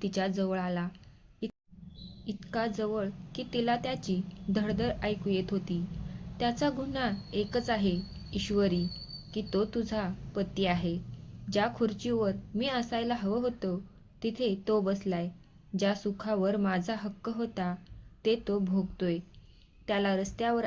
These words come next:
आणल्याशिवाय माझ्या काळजाची आग शांत होणार नाही. प्लीज आरिफ, असं नको करू. मी तुझ्या पाया पडते." "त्याला यात ओढू नकोस."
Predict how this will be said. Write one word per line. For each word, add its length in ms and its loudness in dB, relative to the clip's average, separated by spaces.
आणल्याशिवाय 680 2
माझ्या 380 0
काळजाची 640 0
आग 200 0
शांत 400 -2
होणार 500 2
नाही. 420 2
प्लीज 280 2
आरिफ, 340 2
असं 300 0
नको 240 0
करू. 340 0
मी 180 2
तुझ्या 260 2
पाया 360 0
पडते." 460 0
"त्याला 240 2
यात 300 2
ओढू 220 4
नकोस." 500 0